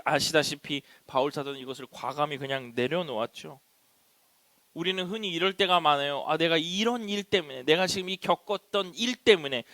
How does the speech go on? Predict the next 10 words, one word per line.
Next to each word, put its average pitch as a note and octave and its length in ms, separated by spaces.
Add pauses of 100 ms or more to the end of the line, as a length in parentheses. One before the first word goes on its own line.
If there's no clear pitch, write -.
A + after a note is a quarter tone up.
(140)
어떤 F3+ 420
트라우마가 G3+ 840 (180)
나에게는 F3+ 500
이것이 F3 380
남아서 E3 400
내가 D#3 200
이것을 D#3 320
할 C4 140
수 C4+ 160
없습니다. F3 720